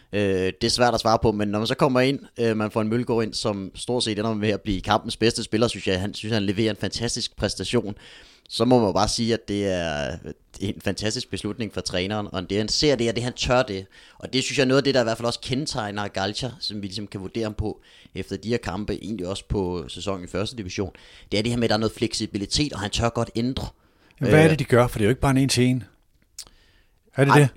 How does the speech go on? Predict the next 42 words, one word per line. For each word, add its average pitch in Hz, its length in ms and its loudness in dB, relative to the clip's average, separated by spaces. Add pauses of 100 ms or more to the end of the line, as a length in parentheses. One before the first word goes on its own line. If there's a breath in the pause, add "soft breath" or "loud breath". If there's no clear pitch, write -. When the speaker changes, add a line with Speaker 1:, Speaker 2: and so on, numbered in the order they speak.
Speaker 1:
jamen, 143 180 4
det 247 120 4
vil 262 100 4
jeg 190 140 8
faktisk 135 260 4
synes. 127 340 -2
Altså, 147 160 4
Speaker 2:
Okay. 156 60 10
Speaker 1:
jeg - 80 8
sad 180 160 8
også 165 140 4
noteret 165 260 4
det 147 80 6
her 139 40 2
med, 127 60 -2
okay, 127 140 0
men 104 80 -4
sker 180 220 2
der 156 60 0
så 151 120 -2
noget 131 180 2
andet, 127 280 2
og 123 60 4
hvad 117 120 2
er 120 40 2
det 127 60 0
egentlig 127 200 -4
præcis, 123 220 -4
de 117 80 -10
gør? 117 100 2
Jeg 120 100 4
synes, - 200 -4
det 135 200 0
er - 20 2
i 107 100 0 (100)
forsvarsspillet, 139 720 2 (360 loud breath)
vi 117 100 -4
ser, 131 300 2 (220)
at 104 280 -2 (340 soft breath)
Mølgaard 117 360 2
går 110 140 2
ind 117 140 0